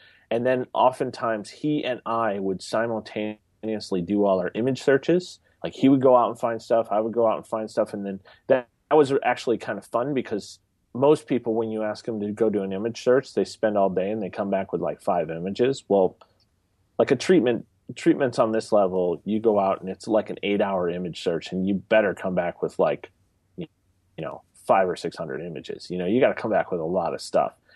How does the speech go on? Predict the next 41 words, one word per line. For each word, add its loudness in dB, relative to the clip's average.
You 2
come 2
back 4
with, -4
you -8
know, -8
you're, -4
you're, -6
you're 2
trying 2
to 0
find, -2
you're 4
trying 4
to -2
find 2
or 0
create. 0
Sometimes -6
we 0
take -2
our 0
own -4
images 0
and -6
things -2
like 2
that. 2
You're 2
trying 2
to 4
create 4
stuff 0
that -4
when, 0
when 2
your 6
client -2
sees 2
this -2
stuff, 4